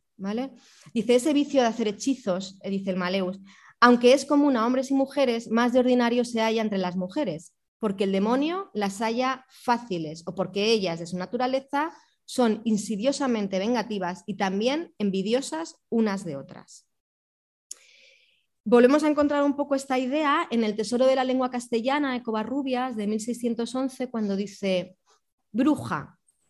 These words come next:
y en una parte de la definición de bruja dice, "Hase de advertir que, aunque hombres dan en ese vicio y maldad, son más ordinarias las mujeres, por la ligereza y fragilidad, por la lujuria y el espíritu vengativo que en ellas suele reinar.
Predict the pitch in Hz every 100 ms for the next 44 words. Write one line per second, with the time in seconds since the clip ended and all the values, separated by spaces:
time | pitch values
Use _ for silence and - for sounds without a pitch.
0 | _ - 190 196 214 220 233 233 208 190
1 | 180 185 190 190 208 220 220 254 254 220
2 | 196 196 190 254 294 254 254 269 - 262
3 | 247 247 226 185 151 _ _ _ - -
4 | 240 240 247 285 370 330 240 208 190 185
5 | 226 240 240 220 208 262 277 180 180 180
6 | 170 - _ _ _ _ _ _ - 294
7 | 302 311 269 254 240 208 220 254 277 262
8 | 208 190 180 180 185 156 - - 262 285
9 | 302 294 - 269 359 359 349 240 220 -
10 | 180 175 180 147 147 _ _ _ _ _
11 | - 214 220 214 202 - 302 349 392 427
12 | 226 208 208 240 233 254 240 240 233 262
13 | 285 311 214 220 226 233 226 214 196 180
14 | 170 160 151